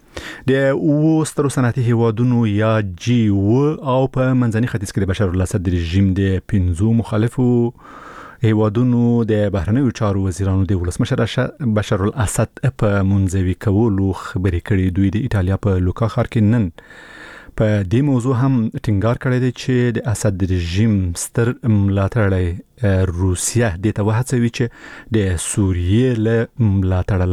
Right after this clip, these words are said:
لاس واخلي. صفي الله ستانکزی د ازادي راډیو د خبر د مرکزي څانګې راپور وړاندې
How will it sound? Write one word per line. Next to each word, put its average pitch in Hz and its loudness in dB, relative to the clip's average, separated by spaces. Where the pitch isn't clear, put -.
لاس 87 -2
واخلي. 113 -2
صفي 107 0
الله 92 0
ستانکزی 92 2
د 107 2
ازادي 95 0
راډیو 92 0
د - -6
خبر 92 2
د 90 2
مرکزي 104 -2
څانګې 127 0
راپور 90 -2
وړاندې 85 0